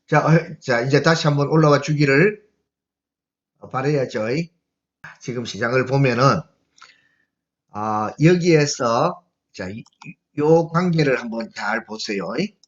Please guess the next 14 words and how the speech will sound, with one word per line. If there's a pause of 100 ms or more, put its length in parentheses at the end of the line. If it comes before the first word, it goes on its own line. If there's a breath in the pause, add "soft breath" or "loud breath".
(480)
이
관계를
보면은 (720)
콜은 (680)
올라오는데 (540)
얼마까지
올라왔어요? (920)
아, (720)
사점일구까지
올라왔죠.
이,
아,
여기가
사점이팔입니다.